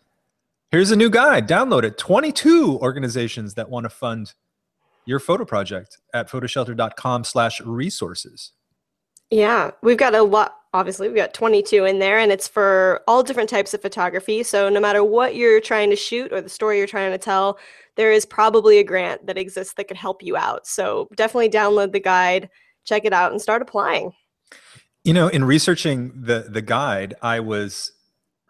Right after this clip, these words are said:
Speaker 1: really surprised at how big some of the awards get. I mean, that the twenty thousand dollar award is no slouch.
Speaker 2: Mm.
Speaker 1: Uh, but there's some awards that are, like, fifty thousand dollars.
Speaker 2: That's unbelievable.
Speaker 1: That's a lot of,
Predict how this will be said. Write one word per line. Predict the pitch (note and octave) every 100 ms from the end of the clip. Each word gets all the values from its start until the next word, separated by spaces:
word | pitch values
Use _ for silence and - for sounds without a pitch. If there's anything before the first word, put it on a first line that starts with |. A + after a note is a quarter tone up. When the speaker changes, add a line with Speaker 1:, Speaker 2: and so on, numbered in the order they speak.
| _
Speaker 1:
really | B2+ G#3 C4
surprised | - G#2+ - C3+ D#3 D#3+ B2+
at | C3
how | - C3
big | A2+ B2 B2+
some | - A#2+
of |
the | A2
awards | G2+ G#2 C#3 C#3+
get. | - -
I | A2
mean, | A2 G2+ - _ _ _ _ _
that | B2+ B2+
the | A#2+
twenty | A2+ E3+ D#3+
thousand | D3 C3 B2
dollar | A#2 B2+ A2 F#2+ F#2 _ -
award | A2 A#2+
is | F#2+
no | G#2+
slouch. | G2 - B2 G2+ F#2 - - - _ _ _
Speaker 2:
Mm. | A3 A3 G3
Speaker 1:
Uh, | A2 G#2 G#2 A2 G#2 -
but | D3 -
there's | B2 B2
some | - D#3+
awards | C#3 C3+ C#3
that | C#3
are, | A2+
like, | G#2+ A2
fifty | - C#3 - C#3
thousand | - A#2 G#2+ A2+ A2+
dollars. | G#2+ D3+ C3 D#2 - - _ _ _ _ _ -
Speaker 2:
That's | G3 G3+ - - _ _ _
unbelievable. | G#3 G3+ F#3+ F#3+ F3+ D3+ C#3+ F3+ _ _ _
Speaker 1:
That's | B2+ -
a | D3
lot | B2+ C3+
of, | A#2 G2+